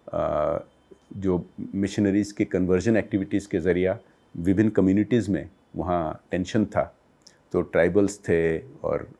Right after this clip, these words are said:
अ, अन्य कम्युनिटीज थे। तो जिस तरह का, अ, एक्शन लिया गया, बहुत सारे आरोप लगे कि ये सही ढंग से नहीं हो रहा है, ये, अ,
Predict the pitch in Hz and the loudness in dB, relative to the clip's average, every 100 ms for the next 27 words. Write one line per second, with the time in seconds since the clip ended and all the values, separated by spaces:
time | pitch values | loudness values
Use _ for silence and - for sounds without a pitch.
0 | _ _ _ _ - - 78 - - _ | _ _ _ _ -20 -16 -16 -18 -20 _
1 | - 98 107 104 92 87 90 - 80 78 | -2 0 2 2 0 -2 -6 -6 -6 -6
2 | - _ _ _ _ _ - 135 131 127 | -10 _ _ _ _ _ 4 4 6 2
3 | 151 - 127 143 139 135 131 120 - - | 0 4 6 6 6 6 8 8 4 -2
4 | _ - 101 95 90 90 - 101 - 127 | _ -2 0 2 0 -2 -4 -4 0 2
5 | 110 92 85 90 104 175 - - 117 - | 4 4 2 0 0 0 2 4 4 4
6 | 95 104 110 85 80 78 - _ _ _ | 2 0 0 -2 -2 -4 -4 _ _ _
7 | _ _ 123 117 139 180 - - - - | _ _ 0 2 2 0 -8 -20 -4 2
8 | 123 131 120 113 104 110 95 85 95 139 | 4 4 2 2 -2 0 0 0 0 2
9 | 110 104 101 - - 85 76 | 2 2 0 -8 -8 -6 -6